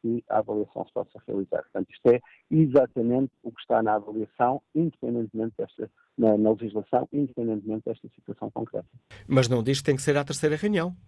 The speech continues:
Speaker 2: Pode ser à quarta, à quinta, à décima.
Speaker 1: Eh,
Speaker 2: E
Speaker 1: não,
Speaker 2: o que o governo
Speaker 1: diz
Speaker 2: está a dizer
Speaker 1: exatamente
Speaker 2: agora,
Speaker 1: isto que eu
Speaker 2: e o que o governo está a dizer agora é que à terceira reunião,
Speaker 1: Não, não, não.
Speaker 2: o
Speaker 1: O, o, o que a legislação diz é exatamente isto que eu acabei de dizer,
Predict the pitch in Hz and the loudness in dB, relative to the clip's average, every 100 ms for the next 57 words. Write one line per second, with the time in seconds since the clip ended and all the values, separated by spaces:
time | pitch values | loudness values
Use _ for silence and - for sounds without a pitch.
0 | - 127 - 113 104 - 151 165 110 - | -4 -4 -2 -4 -2 2 2 2 -6 -4
1 | 139 160 117 110 143 143 131 113 - - | -4 0 -2 0 -2 -2 -6 -8 -14 -20
2 | - - - - - - - - - - | -20 -20 -20 -20 -20 -20 -20 -20 -20 -20
3 | - - - 214 107 - - - - 160 | -20 -2 4 6 6 4 4 6 6 4
4 | 156 147 131 139 311 139 147 131 147 139 | 2 2 2 2 0 0 0 0 0 -2
5 | 156 165 - - 123 120 156 147 165 139 | -2 -4 -6 -6 -6 -4 -2 -2 -4 -2
6 | 143 139 135 139 135 127 139 139 165 170 | -4 -4 -6 -6 -6 -6 -6 -4 -4 -6
7 | - 180 180 - _ _ _ _ - - | -4 -4 -4 -14 _ _ _ _ -14 -6
8 | 139 139 135 170 147 131 135 147 - 110 | -4 -2 0 0 2 0 0 2 4 2
9 | 104 165 175 - - 113 - 110 117 - | 0 -2 -4 -4 -4 -6 -6 -6 -6 0
10 | 123 120 135 127 127 - 131 131 151 147 | 0 2 -2 0 -2 -2 -2 -2 0 -2
11 | 135 131 131 131 - - 135 - 127 123 | -2 -6 -6 -10 -12 -10 -10 -8 -6 -6
12 | 113 107 101 | -8 -8 -4